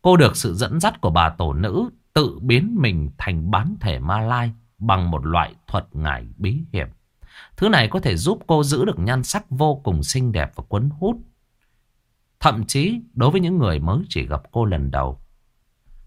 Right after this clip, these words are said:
Tú Quyên nhớ về những ký ức đau buồn. Nước mắt từ bao giờ đã chuyển thành huyết lệ,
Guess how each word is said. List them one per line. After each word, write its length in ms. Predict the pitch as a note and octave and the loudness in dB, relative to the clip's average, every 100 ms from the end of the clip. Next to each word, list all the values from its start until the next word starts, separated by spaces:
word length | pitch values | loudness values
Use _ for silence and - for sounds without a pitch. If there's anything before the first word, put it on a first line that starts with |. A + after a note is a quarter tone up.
| - | -2
Tú 120 | D3+ | 0
Quyên 400 | C#3 B2 A2+ G#2 | 4 6 6 4
nhớ 180 | G2+ A2+ | 2 2
về 160 | E3 C#2 | 0 0
những 200 | C#2 E2 | -2 -2
ký 180 | G2+ G2+ | -4 -4
ức 220 | E3+ - | -6 -4
đau 180 | G2 F#2+ | -4 -2
buồn. 300 | E2 C2+ C#2 - - - - | -4 -4 -6 -14 -20 -20 -4
Nước 280 | B2+ F3+ F#3 | 2 2 2
mắt 200 | C#3 D#3+ - - _ - | -2 -2 -6 -20 _ -2
từ 160 | F2 | 0
bao 180 | C#2+ F#2 | 0 -2
giờ 220 | E2 C2+ | -2 -4
đã 120 | C2 E2+ | -4 -6
chuyển 240 | - C#2 A#1 | -4 -4 -6
thành 200 | C#2+ C2+ | -8 -4
huyết 320 | E2+ E3+ - | -2 -4 -4
lệ, 200 | E2 | -4